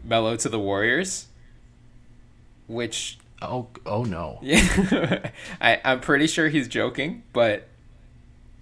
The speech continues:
Speaker 1: e-, maybe?
Speaker 2: Yeah.
Speaker 1: May-,
Speaker 2: Yeah,
Speaker 1: like,
Speaker 2: well.
Speaker 1: maybe Steph and Clay could, and Dre can get him to just buy in on, you know, they, they did with DeMarcus Cousins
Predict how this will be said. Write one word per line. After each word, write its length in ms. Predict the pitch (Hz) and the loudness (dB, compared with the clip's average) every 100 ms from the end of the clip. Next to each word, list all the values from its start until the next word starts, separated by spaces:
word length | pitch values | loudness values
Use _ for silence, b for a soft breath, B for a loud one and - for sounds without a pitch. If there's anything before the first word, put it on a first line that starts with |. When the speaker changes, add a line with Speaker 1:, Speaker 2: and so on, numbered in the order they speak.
| - - - - - | -20 -20 -20 -20 -18
Speaker 1:
e-, 340 | 127 - - 135 B B - - - - | -16 -16 -14 -14 B B -20 -20 -20 -14
maybe? 680 | 110 104 101 123 165 233 294 - 156 | -8 -4 0 0 0 -2 -4 -8 -8
Speaker 2:
Yeah. 240 | 156 160 160 - - | -8 -8 -10 -12 -6
Speaker 1:
May-, 220 | 117 117 | 0 0
Speaker 2:
Yeah, 180 | 101 104 | -2 -2
Speaker 1:
like, 200 | 131 123 | -4 -4
Speaker 2:
well. 320 | 110 110 104 123 | -4 -4 -6 -6
Speaker 1:
maybe 500 | 110 110 120 139 147 | 0 0 2 2 2
Steph 640 | - 135 123 160 - - - | 0 2 2 2 -6 -18 -10
and 320 | 120 127 127 - | -8 -8 -10 -6
Clay 400 | - 123 147 170 | 4 4 4 0
could, 260 | 160 131 | -4 -4
and 200 | 101 120 | -8 -8
Dre 460 | 104 107 107 123 165 | -4 2 4 4 2
can 240 | 165 135 | -2 -4
get 200 | 113 101 | 0 0
him 180 | - 131 127 | 0 -6 -6
to 100 | 117 | -8
just 240 | 123 - | -8 0
buy 200 | 113 113 | 2 2
in 260 | 117 135 151 | 2 0 0
on, 420 | 117 117 113 117 - b b b | 2 0 -2 -10 -18 b b b
you 80 | 147 | -2
know, 100 | 160 | 0
they, 200 | 156 143 | 2 0
they 200 | - 131 | 2 0
did 340 | 113 110 156 151 | 2 2 0 2
with 200 | 160 143 | -2 0
DeMarcus 400 | 139 160 160 - | 2 2 0 2
Cousins 500 | 120 170 160 - | 2 2 -6 -8